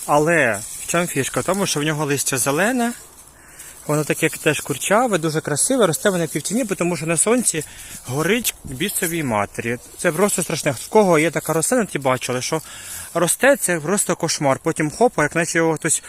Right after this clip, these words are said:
чи побили, чи прокляли. Ну, коротше, поняв, тут теж росте такою колоною, жовтою, повертаємося до Екзоніенсіса. Поки йдемо, буде мєв, Дюна, мєв, Дюна. Вже мовчить. Шеріл. А ну веди давай.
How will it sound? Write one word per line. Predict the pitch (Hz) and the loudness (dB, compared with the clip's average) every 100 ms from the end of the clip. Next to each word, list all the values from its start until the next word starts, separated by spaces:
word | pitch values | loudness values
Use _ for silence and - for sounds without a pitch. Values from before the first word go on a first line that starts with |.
| - | -14
чи | - 196 | 0 0
побили, | - 208 143 170 156 | 2 2 2 2 2
чи | - | 0
прокляли. | 165 165 175 160 165 160 190 - - - | -2 -2 -2 0 0 2 0 -4 -14 -4
Ну, | 233 233 - | -2 -2 -2
коротше, | - 220 - | 2 2 2
поняв, | - 156 123 | 0 0 0
тут | - | -4
теж | - 165 | -4 -2
росте | 156 - | -2 -4
такою | 170 160 | -2 -2
колоною, | - 277 285 208 165 | -2 -4 -2 -2 0
жовтою, | 208 247 - 170 | 0 0 2 0
повертаємося | 143 147 - 214 220 147 | 0 -4 0 0 2 0
до | 156 175 - - - | 0 -2 -6 -18 -8
Екзоніенсіса. | 143 151 143 110 - 113 113 123 - _ _ _ _ _ _ - - - | -6 0 2 2 0 -2 -2 -8 -16 _ _ _ _ _ _ -20 -20 -8
Поки | 143 - | -6 -2
йдемо, | 147 180 226 175 | 0 0 0 -2
буде | 170 147 214 | -6 -8 -6
мєв, | 330 330 330 339 277 | -4 -4 -2 -2 -4
Дюна, | 156 160 151 - - - | -2 -2 -2 -6 -20 -8
мєв, | 208 320 320 302 294 - - - - - - - - - - | -2 0 2 0 -2 -8 -20 -20 -20 -20 -20 -20 -20 -16 -4
Дюна. | 214 180 113 - - - - - - - - - - - - | -2 -2 -6 -16 -20 -20 -20 -20 -20 -20 -20 -20 -20 -16 -12
Вже | 151 | -8
мовчить. | 151 - 127 - | -8 -8 -12 -10
Шеріл. | - 139 127 160 196 - - - - - | -4 -2 0 -2 -6 -14 -16 -14 -10 -2
А | |
ну | 170 185 | 2 2
веди | 175 | 2
давай. | 127 113 113 | 0 -2 -2